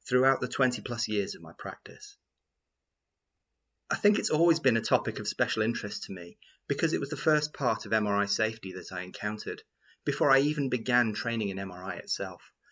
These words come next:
and I was working as a radiographer in the U K. I am, of course, talking about infraorbital foreign bodies, or I O F Bs. I touched on this briefly last episode,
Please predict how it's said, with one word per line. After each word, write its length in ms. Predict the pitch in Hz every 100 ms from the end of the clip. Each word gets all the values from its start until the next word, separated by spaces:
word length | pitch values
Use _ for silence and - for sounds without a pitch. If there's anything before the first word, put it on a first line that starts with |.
| _ -
and 80 |
I 60 | 101
was 160 | 95 104
working 380 | 107 107 92
as 80 | 87
a 60 | 90
radiographer 640 | 95 90 95 98 - 82
in 60 | 85
the 60 |
U 160 | 82 85
K. 340 | - 90 82 _ _ _ _ _ _ _ _ _ _ _ _ _ _ _ _ _ _ _ _ _ _ _ _
I 120 | 147
am, 120 | 165 202
of 140 | -
course, 340 | 110 92 - -
talking 320 | - 127 - 113
about 340 | 104 98 - _ -
infraorbital 920 | 127 127 139 - 110 107 104 104 101 -
foreign 360 | - 104 95 95
bodies, 420 | 98 95 85 82
or 160 | 85 - 110
I 160 | 95
O 140 | 92 92
F 140 | - -
Bs. 280 | 90 87 - - _ _ _ _ _ _ _ -
I 60 |
touched 320 | 139 220 220 175
on 80 |
this 140 | 165 160
briefly 420 | - 127 - 104
last 300 | 101 110 -
episode, 560 | 95 101 - - 113